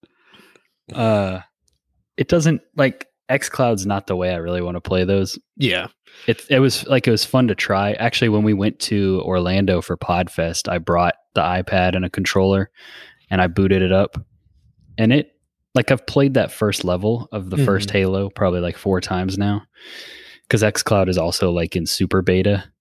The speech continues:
Speaker 1: and
Speaker 2: Yeah.
Speaker 1: so for I O S, and so, like, it'll have save issues and stuff like that. And so I managed to play through, like, that first level, and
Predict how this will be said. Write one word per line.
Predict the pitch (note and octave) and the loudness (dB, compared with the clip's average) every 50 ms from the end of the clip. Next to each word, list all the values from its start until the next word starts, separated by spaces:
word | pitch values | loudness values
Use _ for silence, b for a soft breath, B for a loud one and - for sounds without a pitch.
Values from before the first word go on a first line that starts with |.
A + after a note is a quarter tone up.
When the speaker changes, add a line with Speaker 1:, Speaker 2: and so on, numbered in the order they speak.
| _ _ _ - | _ _ _ -4
Speaker 1:
and | - F#2+ | -2 -2
Speaker 2:
Yeah. | F#2 | 0
Speaker 1:
so | F#2 - - F#2+ E2+ E2 E2+ E2+ - - | -2 0 0 0 0 0 -2 -4 -8 -12
for | - - - G2+ F2+ | -8 -4 0 2 2
I | F2+ F#2 F#2+ F#2 | 4 4 4 2
O | F2+ F2 | 2 2
S, | F#2 G2 F#2+ - - - - _ _ _ _ _ _ _ _ G2+ | 0 0 -2 -4 -6 -10 -12 _ _ _ _ _ _ _ _ -8
and | F#2+ F2+ - | -6 -6 -6
so, | - - F#2+ F2+ F2 | -2 0 2 2 2
like, | E2+ E2 E2 - _ - - - _ _ _ _ | 2 0 -2 -4 _ -14 -16 -18 _ _ _ _
it'll | - G2 F2 E2+ | -4 -2 -2 0
have | F2+ F2+ E2+ E2+ E2 - | 0 0 0 0 -2 -2
save | - - F#2+ E2+ E2+ E2+ D#2 | -2 0 0 0 0 0 0
issues | E2+ E2+ - - - E2+ E2+ E2 E2 | -2 -2 -2 -2 -2 -2 -2 -2 -4
and | E2+ D#2+ | -4 -4
stuff | - - F2+ E2+ - | -2 -2 -2 -2 -2
like | F2+ E2 - | -6 -6 -6
that. | - E2+ E2 E2 - B B B B B B B B B B B - | -4 -4 -4 -4 -6 B B B B B B B B B B B -6
And | G2+ G2 F#2+ | -4 -4 -2
so | - - G#2 F#2 F2+ F#2 - _ _ _ _ _ _ _ _ _ | 2 2 2 2 2 0 -4 _ _ _ _ _ _ _ _ _
I | A2+ A#2 | 2 4
managed | A#2 A2+ A2 B2 C3+ D3 C3 - - | 4 4 6 4 4 4 2 2 0
to | A2 | 0
play | F#2 - - G#2+ G#2 G2 | 0 2 2 2 2 2
through, | - - A2 B2 | 2 2 2 2
like, | A#2+ G2 F#2 - | 2 2 0 -2
that | - F#2+ F2+ F#2 | -4 -4 -4 -4
first | - G2+ F#2+ F2+ - - | -4 -4 -4 -4 -4 -2
level, | F#2+ G2+ G2+ F#2 F2+ F#2 F#2 F#2 - - | 0 0 0 0 -2 -4 -6 -8 -12 -10
and | G2+ G2+ F#2+ F#2+ F#2 F#2 F2+ F2+ F2+ F2+ - | -6 -4 -4 -2 -2 -4 -4 -6 -8 -10 -12